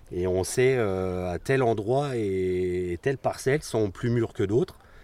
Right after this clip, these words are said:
Et on distribue un circuit de cueillette, euh, journalier, euh, en, bien sûr en, en accord avec la direction. Et pour, euh, le choix des, des raisins aussi écrasés sur les pressoirs,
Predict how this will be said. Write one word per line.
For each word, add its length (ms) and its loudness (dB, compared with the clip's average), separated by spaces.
Et 140 2
on 180 2
distribue 560 -2
un 320 0
circuit 380 -8
de 40 -16
cueillette, 460 -2
euh, 400 0
journalier, 600 0
euh, 540 -6
en, 160 -4
bien 200 -2
sûr 280 -4
en, 200 0
en 100 0
accord 260 0
avec 140 -4
la 80 -2
direction. 480 -4
Et 600 -2
pour, 240 -2
euh, 340 0
le 120 -4
choix 280 2
des, 340 2
des 140 2
raisins 320 2
aussi 280 2
écrasés 360 0
sur 180 -4
les 180 2
pressoirs, 560 0